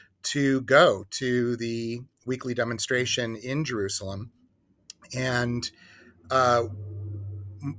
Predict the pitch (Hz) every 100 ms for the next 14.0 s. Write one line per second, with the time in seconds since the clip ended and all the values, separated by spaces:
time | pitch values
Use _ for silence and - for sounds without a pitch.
0 | - 139 143 151 - - 151 147 143 139
1 | - 135 135 135 131 123 123 131 131 131
2 | 127 139 - - - _ _ _ - 120
3 | 123 175 147 95 - - _ _ _ -
4 | 117 117 113 113 113 104 - _ _ _
5 | _ - - - 131 120 120 127 127 -
6 | 127 131 123 - _ _ _ _ _ _
7 | 139 127 131 127 123 123 - - _ _
8 | _ _ _ _ _ _ _ - - -
9 | 190 123 98 113 - 131 127 123 123 123
10 | 127 131 170 160 131 104 - 139 127 117
11 | 113 107 131 120 101 98 - _ _ _
12 | _ _ _ - - 113 101 123 110 117
13 | 120 _ - 123 113 156 180 120 120